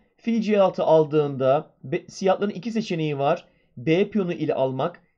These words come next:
ya da D piyonu ile almak ama D piyonu ile almak daha doğru. Çünkü hem vezirin hem de filin önü açılıyor. Gelişim süratli bir şekilde devam ediyor. Şimdi beyazlar korumasız kalan merkezdeki piyonu alırsa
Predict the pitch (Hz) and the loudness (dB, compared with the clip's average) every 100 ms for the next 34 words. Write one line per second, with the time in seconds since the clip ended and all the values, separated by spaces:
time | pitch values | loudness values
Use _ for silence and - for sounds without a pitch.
0 | - 156 165 135 165 196 - 151 147 135 | -4 0 0 4 2 2 -2 -4 -4 -4
1 | 127 127 151 220 - 170 170 - _ - | -2 -2 -2 -2 -2 -2 -4 -6 _ -8
2 | 123 180 226 208 170 151 156 139 139 139 | -2 0 0 0 -2 0 0 0 -2 -2
3 | 233 - _ _ _ _ _ _ - 160 | -4 -6 _ _ _ _ _ _ -8 -2
4 | 170 190 139 160 135 131 175 233 226 - | 2 2 2 2 2 2 4 4 2 -6
5 | 175 156 196 202 - - 175 196 185 147 | -6 0 2 2 -4 -2 -2 0 -4 -4
6 | 143 139 160 170 156 - 165 208 220 - | -6 -4 -4 -4 -6 -6 -2 -2 -2 -10
7 | _ - 156 208 175 - 127 135 185 214 | _ -4 -2 -2 -4 -6 -2 0 0 -2
8 | _ _ 135 160 156 156 185 208 - _ | _ _ -10 -4 -4 -4 -6 -6 -12 _
9 | - 165 165 165 156 147 175 170 160 175 | -4 -2 -2 -6 -8 -8 -4 0 2 2
10 | 180 143 135 135 165 - _ _ - 233 | 0 -2 0 0 -2 -6 _ _ -6 -4
11 | 233 208 196 175 170 165 - _ _ _ | 0 2 2 4 2 2 -2 _ _ _
12 | _ _ _ _ _ _ _ - 180 196 | _ _ _ _ _ _ _ -4 0 0
13 | 214 226 214 190 175 170 170 175 180 220 | -2 -2 2 2 2 0 -2 -2 -8 -8
14 | - 170 151 - 151 208 214 208 220 226 | -4 0 0 0 2 2 2 4 4 2